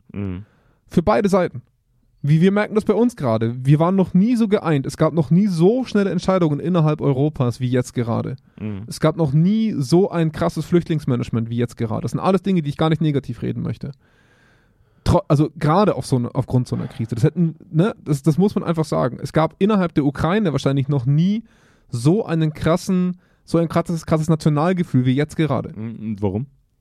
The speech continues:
Speaker 1: Wieder Outgroup, Ingroup.
Speaker 2: Ja,
Speaker 1: Die Gruppe
Speaker 2: ja.
Speaker 1: hat ein
Speaker 2: Weil es einen
Speaker 1: gemeinsames
Speaker 2: Feind
Speaker 1: schwarzes
Speaker 2: gibt. Es
Speaker 1: Schaf.
Speaker 2: gibt, es gibt einen Feind.
Speaker 1: Genau.
Speaker 2: Es gibt einen klaren Feind. Und, und das meine ich ja, auch in Russland, dass viele sagen, das finde ich total lustig, viele sagen, dass Putin massive Probleme dadurch bekommt,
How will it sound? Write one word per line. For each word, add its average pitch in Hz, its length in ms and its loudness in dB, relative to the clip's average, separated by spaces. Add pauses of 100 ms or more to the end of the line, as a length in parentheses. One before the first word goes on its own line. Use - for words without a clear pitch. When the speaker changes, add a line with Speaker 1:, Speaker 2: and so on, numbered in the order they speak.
(160)
Speaker 1:
Wieder 127 400 -2 (220)
Outgroup, 113 580 0
Ingroup. 104 440 -4 (240)
Speaker 2:
Ja, 220 280 2
Speaker 1:
Die 214 80 0
Gruppe 170 300 2
Speaker 2:
ja. 135 80 0
Speaker 1:
hat 127 180 -2
ein 113 240 0
Speaker 2:
Weil - 100 4
es 208 80 0
einen 254 80 2
Speaker 1:
gemeinsames 220 40 -4
Speaker 2:
Feind 294 140 2
Speaker 1:
schwarzes 135 180 2
Speaker 2:
gibt. - 100 -8
Es - 60 0
Speaker 1:
Schaf. 101 60 -2
Speaker 2:
gibt, - 180 0
es - 120 -2
gibt 226 140 0
einen 240 60 -4
Feind. - 440 -2
Speaker 1:
Genau. 117 200 0
Speaker 2:
Es - 120 0
gibt 240 220 0
einen 208 100 2
klaren 202 260 0
Feind. - 420 -4
Und, 156 220 2 (340)
und 170 180 2
das 226 120 -2
meine 247 200 2
ich - 80 -2
ja, 143 160 2
auch 180 160 2
in 185 60 4
Russland, 190 500 0 (160)
dass 165 220 0
viele 233 340 2
sagen, 160 420 2 (280)
das 151 100 2
finde 208 160 2
ich - 60 -2
total 180 200 2
lustig, - 340 -2 (260)
viele 233 320 2
sagen, 185 300 0
dass 151 120 0
Putin 220 340 0
massive 214 440 0
Probleme 190 420 0
dadurch 156 320 -2
bekommt, 139 500 -4